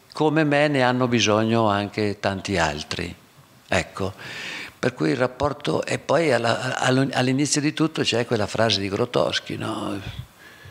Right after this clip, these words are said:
L'unica cosa che conta è, gli spagnoli hanno una parola perfetta, hidalgo, che vuol dire hijo de alguien.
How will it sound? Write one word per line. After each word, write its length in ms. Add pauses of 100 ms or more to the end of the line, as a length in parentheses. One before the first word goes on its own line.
(460)
L'unica 360
cosa 600
che 160
conta 520
è, 280 (1700)
gli 160
spagnoli 560
hanno 160
una 160
parola 360
perfetta, 1000 (800)
hidalgo, 960
che 120
vuol 200
dire 480
hijo 540
de 180
alguien. 580